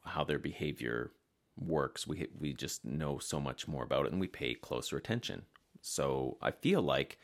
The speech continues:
one of the things that could come out of left field is suddenly pet ownership, mass slaughter of animals,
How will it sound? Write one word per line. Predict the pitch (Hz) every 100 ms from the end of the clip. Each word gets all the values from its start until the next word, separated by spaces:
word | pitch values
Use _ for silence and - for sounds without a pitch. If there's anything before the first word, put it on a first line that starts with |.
| - - - -
one | 90 92
of | 87
the |
things | - 82 -
that | -
could | -
come | - 87
out | 78
of |
left | 73 65 -
field | 104 104 76 73
is | 71 -
suddenly | 80 78 76 71 67 67 65 _
pet | - 104 - -
ownership, | 76 85 85 76 - - 76 - -
mass | - 82 76 73 - -
slaughter | - - 71 69 69
of | 69
animals, | 69 69 71 69 69 69 67 -